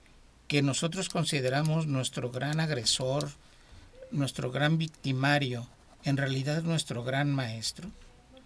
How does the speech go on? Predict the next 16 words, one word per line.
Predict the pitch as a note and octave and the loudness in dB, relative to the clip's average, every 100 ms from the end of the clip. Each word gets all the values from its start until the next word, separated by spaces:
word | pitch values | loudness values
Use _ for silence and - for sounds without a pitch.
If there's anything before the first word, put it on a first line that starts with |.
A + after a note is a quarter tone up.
| - - - - - - | -20 -20 -20 -20 -20 -2
empezamos | D3 C3 C3+ D#3 D#3 E3 - - | -2 0 0 2 2 2 0 -2
a | D3 | 0
hacer | - D#3 | 0 -2
lo | D3+ D3 | -4 -6
que | C#3 | -6
usted | A#2+ D3+ C3 | -8 -6 -6
menciona, | B2 A#2 - B2+ A#2+ A2+ - - - - - - | -4 -4 -4 -6 -8 -12 -20 -20 -20 -20 -20 -16
doctora. | A#2 - C#3+ D3 | -14 -8 -6 -2
El | D3+ C#3 | -2 -2
perdón | - D3+ D3 F#3 G#3 - - - - - | 0 -2 2 0 0 -6 -20 -20 -20 -12
deja | D#3 E3 G3+ | -2 0 2
de | F3 | 2
ser | - E3 | 2 2
una | E3+ E3 | 0 -2
palabra | - A#2 B2 D3 D#3 C#3+ | -4 -6 0 0 0 -4
tabú, | - A#2 C3+ D3 | -6 -10 -10 -10